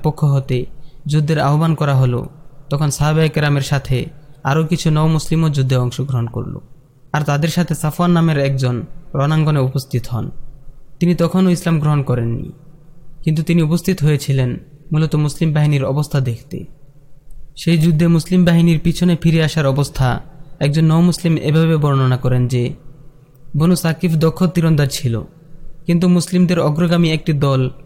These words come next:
মূল মুসলিম বাহিনীর প্রবেশের পূর্বেই রাতের অন্ধকারে রণাঙ্গনে এসে পড়ে।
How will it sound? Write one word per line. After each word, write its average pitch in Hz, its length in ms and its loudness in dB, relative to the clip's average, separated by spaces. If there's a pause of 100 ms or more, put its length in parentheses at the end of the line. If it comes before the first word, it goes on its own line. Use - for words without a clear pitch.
(180)
মূল 180 220 4
মুসলিম 180 380 4
বাহিনীর 165 340 4
প্রবেশের 156 420 0
পূর্বেই 135 480 0 (340)
রাতের 147 300 0
অন্ধকারে 156 500 4
রণাঙ্গনে 143 500 0
এসে 127 180 -2
পড়ে। 117 280 -4